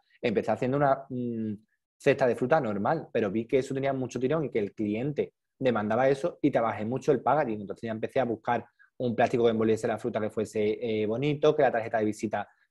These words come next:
eh, fuese con la dedicatoria, que no sé, y entregas eso. Es decir, yo, eh, cuando vi aquello me resultó tan diferente, que a lo mejor muchos de vosotros lo habéis visto ya y lo habéis, em, incluso comprado, pero a mí me resultó súper diferente porque era un valor diferencial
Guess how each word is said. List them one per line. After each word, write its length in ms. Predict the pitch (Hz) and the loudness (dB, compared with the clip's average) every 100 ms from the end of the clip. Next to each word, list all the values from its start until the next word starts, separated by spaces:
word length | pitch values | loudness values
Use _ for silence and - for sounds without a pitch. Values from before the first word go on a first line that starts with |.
| - | -2
eh, 200 | 123 113 | 0 2
fuese 300 | 120 117 117 | 0 -2 -2
con 100 | 113 | -2
la 80 | |
dedicatoria, 680 | 110 107 110 117 156 151 160 | 0 0 -2 2 6 6 6
que 80 | 139 | 2
no 120 | 110 | -6
sé, 120 | - - _ | -10 -20 _
y 120 | 123 | -4
entregas 500 | 104 95 117 165 165 - | -4 -4 0 0 -2 -4
eso. 440 | 147 160 123 - _ - | -4 -4 -14 -14 _ -10
Es 80 | |
decir, 340 | 123 127 104 - _ _ _ | -8 -2 -2 -2 _ _ _
yo, 640 | 104 - 117 139 - - _ _ _ | -10 -2 4 4 2 -8 _ _ _
eh, 180 | 120 110 | -2 0
cuando 260 | - 110 104 | 0 0 2
vi 120 | 117 | 2
aquello 260 | 117 156 | 4 4
me 80 | 135 | 4
resultó 480 | 110 - 104 123 127 | -2 -4 -2 2 2
tan 160 | 117 110 | 2 -2
diferente, 320 | 101 101 - | -4 -8 -6
que 80 | 98 | -4
a 20 | |
lo 60 | 92 | -4
mejor 280 | 95 110 123 | -4 -4 -4
muchos 260 | 123 - | -8 0
de 40 | 123 | 2
vosotros 220 | 117 135 | 2 2
lo 60 | 139 | 2
habéis 180 | 120 | 4
visto 220 | 120 117 113 | 0 -2 -2
ya 160 | 117 | 0
y 40 | 135 | 2
lo 60 | |
habéis, 440 | 120 117 113 110 _ | 2 2 0 -4 _
em, 800 | 123 110 107 107 104 101 98 95 _ _ - | -4 -2 -2 -4 -6 -8 -10 -14 _ _ -12
incluso 340 | 113 110 127 | -6 -4 -2
comprado, 460 | 117 120 101 87 - _ _ _ | -2 0 0 -2 -8 _ _ _
pero 140 | 131 | 2
a 40 | 110 | 4
mí 60 | |
me 100 | 120 | 0
resultó 460 | 151 151 135 143 - | -2 -2 0 0 -2
súper 300 | - 156 143 | 0 4 4
diferente 460 | 123 120 104 151 160 | 2 -2 -4 -2 0
porque 240 | 110 - | 0 2
era 80 | 127 | 0
un 80 | 113 | 2
valor 200 | 123 135 | 2 2
diferencial 600 | 135 135 135 - 175 - | 0 -2 -2 4 4 4